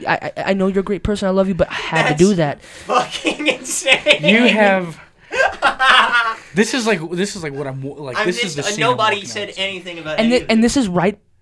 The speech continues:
Speaker 1: This, this happened right after he touched Meryl's butt.
Speaker 2: Oh, he
Speaker 1: Chris's
Speaker 3: girlfriend.
Speaker 1: girlfriend.
Speaker 2: Oh, fuck.
Speaker 1: And
Speaker 2: Yeah,
Speaker 1: so
Speaker 2: he definitely deserved it. He
Speaker 1: Yeah.
Speaker 2: absolutely one hundred percent
Speaker 1: And so,
Speaker 2: was
Speaker 1: like,
Speaker 2: asking for it.
Speaker 1: so Ray gets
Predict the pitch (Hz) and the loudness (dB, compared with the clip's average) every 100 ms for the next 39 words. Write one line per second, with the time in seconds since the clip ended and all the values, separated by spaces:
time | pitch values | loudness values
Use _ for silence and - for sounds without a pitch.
0 | _ - 196 - - 202 214 262 254 196 | _ -4 -2 -2 -2 -2 0 0 2 2
1 | 196 156 160 165 208 214 214 - 196 196 | 2 2 -2 -2 -2 -4 -6 -10 -6 -4
2 | 180 165 165 160 151 127 - _ _ _ | -4 -4 -2 -4 -6 -10 -12 _ _ _
3 | _ _ _ _ - 165 156 151 - 147 | _ _ _ _ -4 -2 -2 -6 -8 -8
4 | 143 139 208 208 156 185 - 151 147 123 | -2 2 2 2 2 2 2 -4 -6 -2
5 | 143 147 147 127 - - - 139 131 214 | 2 2 2 -2 -10 -20 -10 -6 -4 -2
6 | 160 220 202 180 170 156 160 147 127 113 | 0 2 0 0 2 2 2 0 -2 -4
7 | 104 98 107 123 190 185 151 - 123 117 | -6 -8 -14 -8 0 2 0 -4 -16 -18
8 | 113 113 107 - - 220 202 226 214 202 | -18 -18 -14 -12 -2 -2 0 0 2 4
9 | 180 170 - - - - 196 175 160 180 | 2 0 -12 -14 -8 2 2 2 2 0
10 | 226 247 165 180 - - | 0 -2 -4 -6 -6 -14